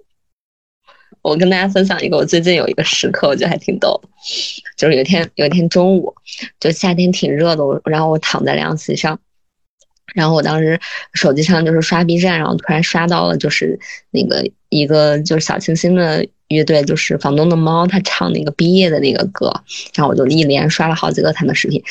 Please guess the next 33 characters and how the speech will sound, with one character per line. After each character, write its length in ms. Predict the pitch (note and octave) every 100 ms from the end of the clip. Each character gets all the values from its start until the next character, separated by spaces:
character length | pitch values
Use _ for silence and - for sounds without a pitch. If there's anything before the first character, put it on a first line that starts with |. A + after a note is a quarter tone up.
| - -
然 100 | F#3
后 60 | F3
不 100 | F#3
知 120 | G3+
道 120 | F#3
怎 120 | - -
么 100 | -
我 80 | D#3+
就 100 | D#3
刷 180 | D3+ F#3 F3+
着 60 |
刷 180 | E3+ E3+
着 240 | D#3 A#2+ -
我 80 | -
就， 240 | D3 - - - -
我 60 | -
就 120 | D#3
哭 420 | - - E3+ F#3+
了， 80 | F#3+ F#3+ E3+
然 100 | F3+
后 120 | F3+
还 120 | F#3
是 120 | F3
哭 200 | F3 -
得 80 | F#3+
很 160 | F#3+ F3+
伤 240 | - E3
心 320 | G3 A3+ G#3
的 80 | G#3
那 140 | A3 F#3+
种。 220 | F#3+ F#3+ - _ _ _ - - - - - _ _ _ - -
然 120 | F#3+
后 260 | E3+ F3+